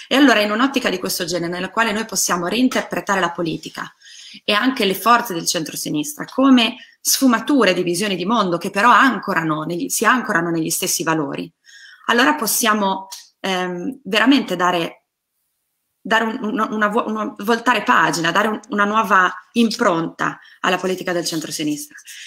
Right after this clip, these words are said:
È chiaro che se invece, eh, ci si, ci si divide su questioni non ideali o ideologiche addirittura, ma,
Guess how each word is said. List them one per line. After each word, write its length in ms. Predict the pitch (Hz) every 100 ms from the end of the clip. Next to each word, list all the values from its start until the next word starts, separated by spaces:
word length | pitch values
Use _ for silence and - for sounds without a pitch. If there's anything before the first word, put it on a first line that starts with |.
| -
È 80 | 240
chiaro 240 | 240 294
che 140 | 277 226
se 180 | - 247
invece, 720 | 214 226 208 190 - 175 - _ - -
eh, 840 | 190 190 190 185 180 180 180 190 -
ci 160 | - 220
si, 800 | - 233 226 214 208 202 202 196
ci 120 | -
si 180 | 202 220
divide 760 | 214 220 233 190 170 165 160
su 640 | - - - 226 208 170 - _ _ - - _ _
questioni 640 | 214 208 - 226 202 -
non 540 | 220 262 247 202 180 170
ideali 760 | 196 180 190 185 175 170 170 -
o 120 | 190
ideologiche 800 | 175 170 175 160 151 151 - 156 -
addirittura, 760 | 160 156 165 165 170 156 147 -
ma, 300 | 208 214